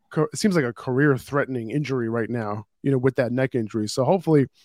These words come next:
you know, he, he'll be all right, even if he decides to hang it up. But, but, but we'll see what happens with him. Um, but yeah, man, um, you know, I'm, I'm curious to see what, what this offense is gonna look like. I, I think that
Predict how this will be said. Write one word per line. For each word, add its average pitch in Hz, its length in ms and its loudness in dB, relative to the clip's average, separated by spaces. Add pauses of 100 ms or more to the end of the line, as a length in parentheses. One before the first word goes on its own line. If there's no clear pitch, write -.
(160)
you 160 80 4
know, 143 80 6
he, 127 180 2
he'll 151 160 6
be 135 100 4
all 127 140 6
right, 120 260 2
even 139 220 2
if 123 80 0
he 131 60 -2
decides 123 400 -2
to 117 100 -2
hang 120 180 -2
it 113 100 0
up. 110 220 -2
But, 131 240 -2
but, 135 200 -2
but 143 80 0
we'll 147 120 4
see 147 160 -2
what 127 140 2
happens 110 300 0
with 107 120 -4
him. 110 240 -4 (440)
Um, 135 480 2 (440)
but 147 100 4
yeah, 214 140 6
man, 170 380 2
um, 147 340 2
you 165 60 4
know, 160 100 4
I'm, 165 260 0
I'm 170 120 2
curious 208 320 2
to 160 80 -8
see 190 100 -4
what, 160 300 2
what 147 140 0
this 139 100 -8
offense 139 320 0
is - 80 -12
gonna 131 140 -2
look 123 180 -2
like. 107 200 -6
I, 147 160 2 (140)
I 143 140 0
think 160 300 0
that 139 240 2